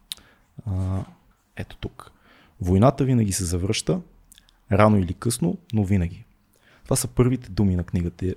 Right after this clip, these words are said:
и в момента, поставени в странния свят, в който живеем, звучат още по-зловещо, защото някакси ние свикнахме да живеем в едно мирно време. Войната е някъде там далече, войната е в миналото.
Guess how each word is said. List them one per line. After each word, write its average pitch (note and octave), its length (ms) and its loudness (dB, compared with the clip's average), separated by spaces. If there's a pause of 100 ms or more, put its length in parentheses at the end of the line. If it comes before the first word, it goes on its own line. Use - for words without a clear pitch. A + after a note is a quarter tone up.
и - 80 -4
в - 100 -8
момента, A#2 420 0
поставени B2 560 0
в G2+ 140 0 (800)
странния A#2+ 560 4
свят, A#2 320 0
в A2 140 -8
който A2 300 -2
живеем, G#2+ 460 0 (200)
звучат G#2+ 800 -6 (140)
още A#2+ 260 0
по-зловещо, G2+ 800 -2 (240)
защото A2 460 -4
някакси B2 340 0
ние B2 160 4
свикнахме A#2+ 460 -2
да A2+ 100 0
живеем G#2+ 440 0
в A#2 140 -4 (160)
едно A#2+ 360 -2 (400)
мирно B2+ 360 6
време. A2 400 2 (520)
Войната A2+ 520 4
е A#2+ 40 6
някъде A#2+ 380 4
там F#2 260 2
далече, B2 600 0 (540)
войната G#2+ 440 4
е E2+ 60 0
в - 100 -10
миналото. C#3 720 2